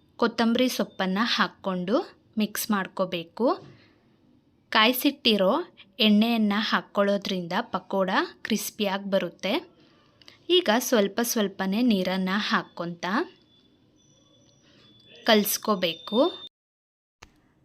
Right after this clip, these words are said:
ಬ್ಯಾಟರ್ ಕನ್ಸಿಸ್ಟೆನ್ಸಿ ಜಾಸ್ತಿ ತೆಳುವಾಗಿರಬಾರ್ದು. ನಾವು ಪಕೋಡ ಮಾಡೋದ್ರಿಂದ ಗಟ್ಟಿಯಾಗಿದ್ರೇ ಪಕೋಡಕ್ಕೆ ಚೆನ್ನಾಗಿರೋದು.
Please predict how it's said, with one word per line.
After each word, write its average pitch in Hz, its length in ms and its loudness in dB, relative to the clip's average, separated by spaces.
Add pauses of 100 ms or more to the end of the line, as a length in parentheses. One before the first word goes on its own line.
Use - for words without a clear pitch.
ಬ್ಯಾಟರ್ 220 440 0
ಕನ್ಸಿಸ್ಟೆನ್ಸಿ 214 1200 -2
ಜಾಸ್ತಿ 202 520 -4
ತೆಳುವಾಗಿರಬಾರ್ದು. 190 1160 -4 (440)
ನಾವು 202 200 0
ಪಕೋಡ 208 460 -2
ಮಾಡೋದ್ರಿಂದ 196 760 -2 (160)
ಗಟ್ಟಿಯಾಗಿದ್ರೇ 202 1120 -4
ಪಕೋಡಕ್ಕೆ 196 760 -6
ಚೆನ್ನಾಗಿರೋದು. 180 920 -6